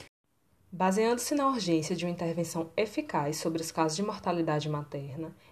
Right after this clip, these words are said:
em treze de março de dois mil e vinte e um, o Ministério da Saúde publica nota técnica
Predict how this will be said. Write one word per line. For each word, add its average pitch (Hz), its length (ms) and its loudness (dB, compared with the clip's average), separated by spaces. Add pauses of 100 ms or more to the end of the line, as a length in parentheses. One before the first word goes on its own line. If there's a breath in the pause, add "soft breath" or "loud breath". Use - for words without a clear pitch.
em 170 100 0
treze 247 360 6
de 269 100 2
março 185 340 0
de 175 60 0
dois 165 200 4
mil 165 140 2
e 156 40 0
vinte 160 320 -4
e 156 60 -2
um, 143 80 -4 (360 soft breath)
o 190 60 0
Ministério 208 500 6
da 254 120 6
Saúde 156 440 2
publica 180 400 -2
nota 214 320 2
técnica 170 640 0